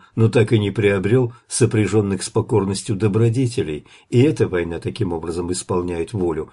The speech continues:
богов, вновь бросая человека в дикость, в первобытность,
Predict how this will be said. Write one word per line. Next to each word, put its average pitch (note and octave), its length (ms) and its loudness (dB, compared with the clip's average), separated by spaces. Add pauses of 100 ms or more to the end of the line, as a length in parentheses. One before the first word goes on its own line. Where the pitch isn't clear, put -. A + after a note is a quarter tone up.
(120)
богов, A2 640 0 (200)
вновь G2+ 420 2
бросая G#2+ 520 0
человека G#2 600 -2 (160)
в F#2+ 120 -4
дикость, F2+ 640 -6 (220)
в - 80 -20
первобытность, A2+ 1080 2